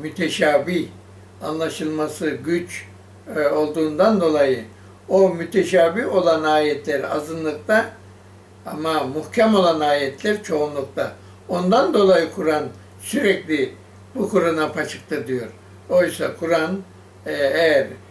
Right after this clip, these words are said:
e, o müteşabih ayetleri de içine katarsan Kur'an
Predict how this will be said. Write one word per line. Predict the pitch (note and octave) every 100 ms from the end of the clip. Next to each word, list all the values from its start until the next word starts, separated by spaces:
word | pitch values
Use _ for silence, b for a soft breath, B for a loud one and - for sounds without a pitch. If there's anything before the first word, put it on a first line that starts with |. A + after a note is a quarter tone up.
| - - -
e, | C#3+ C3
o | - D#3 D#3+
müteşabih | D3+ F#3+ - D#3+ D3+ F3 F3+ D#3
ayetleri | D3 C#3 C3 D3 B2+ B2
de | C3+ B2+
içine | - D#3 D3 C3+
katarsan | C#3+ C#3+ C3 - F3+ F#3+ - B B - G3+
Kur'an | D#3 E3 F3+